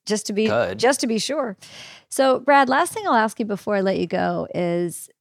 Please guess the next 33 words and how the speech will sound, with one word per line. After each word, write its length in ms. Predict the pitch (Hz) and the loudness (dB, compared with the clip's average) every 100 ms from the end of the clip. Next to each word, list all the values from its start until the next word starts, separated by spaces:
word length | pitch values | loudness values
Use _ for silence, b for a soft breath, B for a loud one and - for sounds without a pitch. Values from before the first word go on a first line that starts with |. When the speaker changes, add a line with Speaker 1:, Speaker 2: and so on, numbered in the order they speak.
| _ - | _ 2
Speaker 1:
I 160 | 247 | 4
had 160 | 302 320 | 4 4
another 380 | 254 220 208 196 | 6 6 6 2
attorney 560 | 190 - 180 175 175 | 0 -2 -2 -2 -4
who 260 | 175 175 175 | -4 -2 0
was 280 | 175 160 - | 0 -4 -4
the 180 | 190 175 | -4 -4
Brad 600 | 156 202 196 196 196 - | -4 0 2 2 0 -2
of 200 | 180 165 | -4 -4
California 800 | - 185 175 - 180 175 180 175 - | -2 -2 -2 -4 -4 -2 -2 -2 -4
just 200 | 190 - | -6 -2
call 220 | 190 180 | 0 2
you 140 | 175 | 2
up 240 | 170 170 - | 2 0 -2
and 140 | 170 | -4
say, 460 | - 170 170 170 160 b b b b _ | -2 -2 0 -2 -4 b b b b _
"Hey, 180 | 262 226 | 2 4
I'm 100 | 202 | 4
going 200 | 226 233 | 4 2
through 160 | 214 | 2
what 120 | 190 | 0
you're 140 | 185 185 | 0 -2
going 300 | 175 180 175 | -2 -2 -4
to, 420 | - 175 170 170 - - | -2 0 0 -2 -6 -2
going 300 | 208 196 190 | 4 4 4
through. 500 | - 180 175 170 170 - - | 0 0 0 0 -2 -10 -8
What 360 | 190 220 240 | 2 2 2
did 240 | - 269 208 | 2 0 0
you 220 | 214 208 | 0 0
wish 500 | 190 196 190 - - - _ | 2 2 0 -4 -8 -12 _
you 320 | 196 202 208 | -2 2 2
knew 220 | 208 196 185 | 2 2 0
then 560 | 180 185 175 170 165 | 0 0 -2 -4 -8